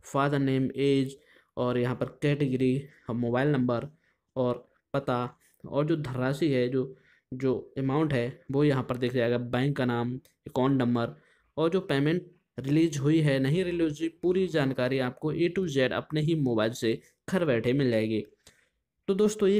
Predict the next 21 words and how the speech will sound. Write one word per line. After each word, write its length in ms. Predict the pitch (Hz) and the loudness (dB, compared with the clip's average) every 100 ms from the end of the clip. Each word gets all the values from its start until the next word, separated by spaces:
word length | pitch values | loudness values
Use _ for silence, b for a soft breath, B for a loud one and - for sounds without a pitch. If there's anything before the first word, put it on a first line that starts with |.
| 208 | 0
किन 180 | - 214 | 0 2
लोगों 240 | 190 170 | 4 2
को 200 | - 165 165 | 0 -2 0
पन्द्रह 380 | 143 131 131 | 0 0 0
सौ 140 | 131 127 | -2 -2
रुपये 220 | 120 120 | -2 0
मिल 180 | 131 156 | 0 0
रहे 120 | 156 | 0
हैं? 160 | 156 160 | -2 0
ये 260 | 147 151 | 2 2
मिल 160 | 185 160 | 2 2
रहे 100 | 147 | 2
हैं 280 | 151 156 139 | 2 0 -2
वृद्धा 380 | 123 120 139 156 | -2 -2 -2 -4
पेंशन, 560 | - 123 127 - 131 151 _ b b b | 0 0 2 2 -2 -2 _ b b b
समाज 360 | - 175 180 180 | -4 0 0 0
कल्याण 400 | 160 135 127 127 | 2 4 2 2
विभाग 380 | 139 120 120 - | 0 0 -2 -6
उत्तर 260 | 147 - - | -10 -6 -6
प्रदेश 460 | - 117 117 117 | -4 -4 -2 -2
द्वारा, 300 | 127 117 117 | -2 0 0